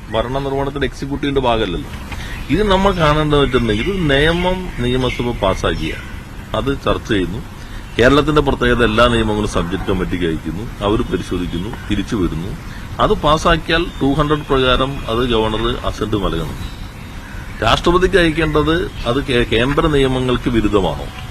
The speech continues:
അല്ലെങ്കിൽ ഭരണഘടന നൽകുന്ന ലെജിസ്ലേറ്റീവ് കോമ്പറ്റൻസി ഇല്ലയോ, ഈ രണ്ട് പ്രശ്നത്തിൽ മാത്രമുള്ള ലിമിറ്റഡായ പവറാണ് ഇതിനകത്തുള്ളത്. അത് അതിനെ മുകളിൽ അടയിരുന്നു, as early as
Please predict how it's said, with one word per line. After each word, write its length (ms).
അല്ലെങ്കിൽ 220
ഭരണഘടന 680
നൽകുന്ന 340
ലെജിസ്ലേറ്റീവ് 680
കോമ്പറ്റൻസി 500
ഇല്ലയോ, 380
ഈ 120
രണ്ട് 280
പ്രശ്നത്തിൽ 420
മാത്രമുള്ള 440
ലിമിറ്റഡായ 640
പവറാണ് 460
ഇതിനകത്തുള്ളത്. 1000
അത് 280
അതിനെ 220
മുകളിൽ 180
അടയിരുന്നു, 380
as 40
early 260
as 40